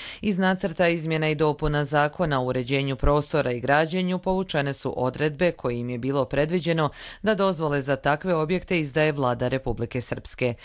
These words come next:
Ovo su nakon sastanka u Privrednoj komori Republike Srpske poručili resorni ministar Bojan Vipotnik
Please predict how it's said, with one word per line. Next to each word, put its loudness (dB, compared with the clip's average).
Ovo 4
su -2
nakon 0
sastanka 0
u 0
Privrednoj 0
komori 0
Republike -2
Srpske -2
poručili 0
resorni 0
ministar 0
Bojan -2
Vipotnik -2